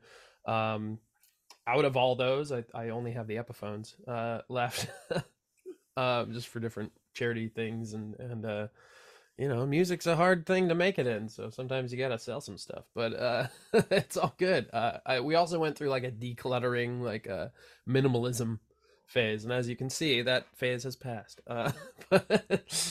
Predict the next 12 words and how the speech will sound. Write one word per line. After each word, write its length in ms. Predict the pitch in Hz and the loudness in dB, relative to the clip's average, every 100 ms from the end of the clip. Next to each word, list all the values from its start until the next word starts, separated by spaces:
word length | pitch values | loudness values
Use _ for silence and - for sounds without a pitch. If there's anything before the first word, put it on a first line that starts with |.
| - - 165 - 143 - 131 - _ _ | -6 -2 -2 0 -4 -2 -6 -6 _ _
this 640 | 170 185 196 - 127 139 143 | -6 -4 -2 0 2 2 0
is 60 | |
my 120 | 139 | -2
collection 560 | 123 127 135 123 - 113 | -2 -2 -2 -4 -8 -6
room, 220 | 110 107 | -4 -6
my 80 | 107 | -6
studio, 480 | - 123 113 104 104 - | -6 -4 -2 -2 -6 0
but 260 | 123 110 _ _ - - - - - - | 0 0 _ _ -20 -20 -20 -20 -20 2
yeah, 280 | 185 160 120 - | 6 8 6 2
um, 460 | 147 139 135 131 - _ - | 2 4 2 -2 -8 _ -14
it, 80 | 147 - | -14 -12
yeah, 340 | - 214 131 | -10 -6 -6